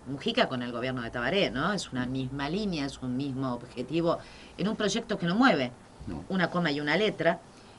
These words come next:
Speaker 1: en un candidato que sigue siendo el candidato del Frente Amplio, y a mí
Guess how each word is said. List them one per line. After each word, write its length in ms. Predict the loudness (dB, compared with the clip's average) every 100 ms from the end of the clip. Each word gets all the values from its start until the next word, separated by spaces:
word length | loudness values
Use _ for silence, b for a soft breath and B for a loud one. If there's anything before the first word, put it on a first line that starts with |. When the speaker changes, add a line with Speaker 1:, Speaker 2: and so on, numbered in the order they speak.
| b
Speaker 1:
en 120 | 0
un 80 | 4
candidato 420 | 4 6 6 4
que 120 | -2
sigue 240 | 0 2 2
siendo 260 | 0 0
el 80 | 0
candidato 420 | 0 0 0 0
del 160 | 0 0
Frente 380 | -2 -4 0 2
Amplio, 640 | 2 0 -2 0 2 2
y 120 | 0
a 60 | -2
mí 340 | -2 -2 -4